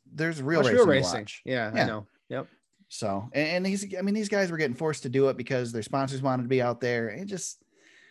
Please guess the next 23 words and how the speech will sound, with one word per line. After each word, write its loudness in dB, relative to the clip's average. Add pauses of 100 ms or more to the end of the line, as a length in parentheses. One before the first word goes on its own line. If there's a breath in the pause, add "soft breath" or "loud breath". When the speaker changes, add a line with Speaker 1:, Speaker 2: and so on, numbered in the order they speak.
Speaker 2:
Yeah. -14 (420)
Speaker 1:
it, -4
it -2
just, -4 (100)
it 2
wasn't, -2
it -4
wasn't 4
a -2
Speaker 2:
Brad, 6
Speaker 1:
great -4
situation, -2
Speaker 2:
remember 8
Speaker 1:
man. 4
Speaker 2:
Brad 4
Keselowski 0
won -4
a -6
race -2
and -6
just -6
was, -2
like, -2